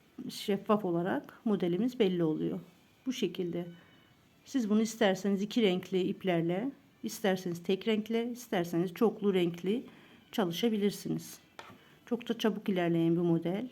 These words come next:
Yapılışı da çok basit. Örülüşü de çok zevkli. Severek öreceğiniz bir örnek. Şimdi bu modelimi sizlere anlatmak istiyorum. Tığ numaram iki buçuk milim.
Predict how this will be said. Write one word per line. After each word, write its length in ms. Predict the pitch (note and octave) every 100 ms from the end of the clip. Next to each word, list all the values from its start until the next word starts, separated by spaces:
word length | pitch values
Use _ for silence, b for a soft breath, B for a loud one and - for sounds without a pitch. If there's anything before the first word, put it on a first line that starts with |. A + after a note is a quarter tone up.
| - -
Yapılışı 460 | G#3+ G#3 F#3+ F3+ F3
da 160 | E3+
çok 300 | E3+ G3+ -
basit. 560 | F#3 F3+ F#3+ G#3 - - b b b b b b b b b _ _ _ _ -
Örülüşü 460 | G#3+ F#3+ E3+ -
de 100 | F3+
çok 300 | G#3 A3 -
zevkli. 500 | - F#3 E3+ - F#3
Severek 460 | G#3 A3 E3+ F#3+ A3+
öreceğiniz 560 | G#3 F3+ F3 E3+ A3+ B3+
bir 60 |
örnek. 440 | F3+ D#3+ - - - _ _ b b b b
Şimdi 300 | - B3+ C4
bu 60 | C4+
modelimi 460 | G#3 F3+ F#3 G#3+
sizlere 380 | A3 F#3+ F#3 G#3+
anlatmak 460 | F#3 E3+ E3+ F3+ -
istiyorum. 480 | - - D#3 E3+ E3+ - b b b b b b -
Tığ 200 | C4 G#3
numaram 420 | F#3 F3 G3+ B3+ - - - _ _ _ _ _ _ _ _ _ b b b b
iki 240 | B3+ B3 G3+
buçuk 260 | G3+ -
milim. 340 | F#3+ E3+ G#3